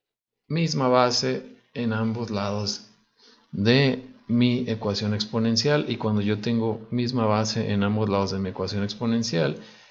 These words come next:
quiere decir que mis exponentes tienen que ser iguales. Por lo tanto, lo que yo voy a obtener aquí va a ser que dos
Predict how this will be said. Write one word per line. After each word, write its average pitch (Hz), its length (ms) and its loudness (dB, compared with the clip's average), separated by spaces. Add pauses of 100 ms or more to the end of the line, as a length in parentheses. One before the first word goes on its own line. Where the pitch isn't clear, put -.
(140)
quiere 120 260 2
decir 127 340 0
que 117 160 2
mis 120 300 4
exponentes 113 680 2
tienen 107 300 2
que 104 120 -2
ser 107 340 -2
iguales. 104 840 -6
Por 104 140 -8
lo 98 140 -6
tanto, 117 520 -4 (460)
lo 104 200 -8
que 92 120 -6
yo 113 120 -2
voy 110 160 0
a 101 120 0
obtener 101 400 -4
aquí - 500 -8 (320)
va - 260 -6
a - 60 -8
ser - 640 -4
que - 400 -2 (460)
dos 113 840 -2